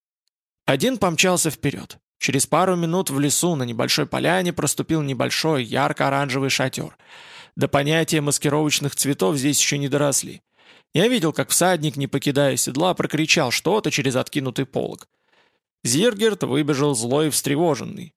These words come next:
но увидел меня. Замер, как вкопанный. Лицо озарилось скупой улыбкой. "Глерт Юджин?" Я обернулся к Уайтхеду и Гимлю. "Можете идти, ребята. Моё имя забудьте. Время военное, секретность наивысшая".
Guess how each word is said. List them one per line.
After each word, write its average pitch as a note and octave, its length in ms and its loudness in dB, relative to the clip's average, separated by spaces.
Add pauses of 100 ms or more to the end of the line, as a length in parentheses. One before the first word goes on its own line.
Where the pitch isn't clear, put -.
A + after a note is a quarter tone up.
(140)
но F3+ 240 2
увидел F#3 320 0
меня. F#3+ 320 -4 (320)
Замер, C#3+ 420 0
как E3 200 -4
вкопанный. D3 640 -2 (280)
Лицо D3+ 500 2
озарилось D3 480 2
скупой C#3 380 0
улыбкой. D#3 560 -4 (640)
"Глерт D3 380 0
Юджин?" E3 480 2 (720)
Я C#3 200 4
обернулся D3 520 0
к - 80 -8
Уайтхеду D3 540 0
и D3 40 0
Гимлю. D3+ 440 -4 (380)
"Можете G3+ 360 2
идти, F#3 240 0
ребята. D3 440 -2 (200)
Моё C3+ 320 2 (100)
имя E3+ 140 0
забудьте. C#3+ 600 -2
Время D3+ 360 0
военное, D#3 500 0
секретность D#3 600 0
наивысшая". C3 680 -2